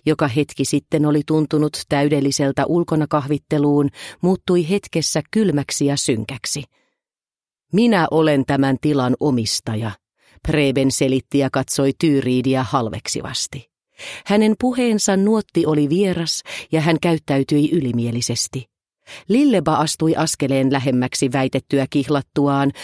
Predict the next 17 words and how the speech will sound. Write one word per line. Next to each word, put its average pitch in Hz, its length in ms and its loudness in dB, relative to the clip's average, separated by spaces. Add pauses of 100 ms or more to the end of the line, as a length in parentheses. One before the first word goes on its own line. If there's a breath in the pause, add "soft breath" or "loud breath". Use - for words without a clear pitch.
(160 loud breath)
ja 156 100 0
katsoi 147 480 0
heitä 139 300 0
voitonriemuisena. 127 1040 -2 (680)
Tyriid 269 420 2 (160)
henkäisi 143 580 0
hermostuneena, 147 920 2 (300 loud breath)
ja 165 140 2
Karoliine 151 560 2
kietoi 160 420 0
kätensä 139 460 -2
hänen 143 320 2
ympärilleen. 123 800 -4 (800)
"Älä 220 380 2
huoli, 143 280 2 (140)
Tyriid, 143 500 0 (400 loud breath)
kyse 185 280 2